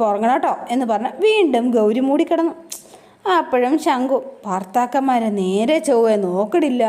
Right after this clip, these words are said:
മിണ്ടണില്ല, സംസാരിക്കണില്ല, ഫുൾ ടൈം മൊബൈൽ നോക്കിയിരിക്കണു എന്നൊക്കെയാണ് എല്ലാ ഭാര്യമാരുടെയും പരാതി. ഇവിടെ ഒന്ന് സംസാരിക്കാൻ ചെല്ലുമ്പം ഒരാൾക്ക്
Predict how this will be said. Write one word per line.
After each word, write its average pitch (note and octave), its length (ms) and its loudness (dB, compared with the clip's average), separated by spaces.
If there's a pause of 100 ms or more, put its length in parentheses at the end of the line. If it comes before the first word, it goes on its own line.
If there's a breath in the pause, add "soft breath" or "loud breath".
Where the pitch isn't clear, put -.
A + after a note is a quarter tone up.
(140)
മിണ്ടണില്ല, A#3+ 680 0 (260)
സംസാരിക്കണില്ല, B3+ 920 0 (540 loud breath)
ഫുൾ F#4+ 220 2 (120)
ടൈം C4 260 2
മൊബൈൽ G#3+ 460 2
നോക്കിയിരിക്കണു C4+ 680 0 (180)
എന്നൊക്കെയാണ് A3+ 760 -2 (140)
എല്ലാ G3+ 400 0
ഭാര്യമാരുടെയും D4+ 800 0
പരാതി. B3+ 480 0 (560 loud breath)
ഇവിടെ G3+ 300 -2
ഒന്ന് G4+ 140 2
സംസാരിക്കാൻ E4 760 0
ചെല്ലുമ്പം C#4 520 2 (120)
ഒരാൾക്ക് D4 460 0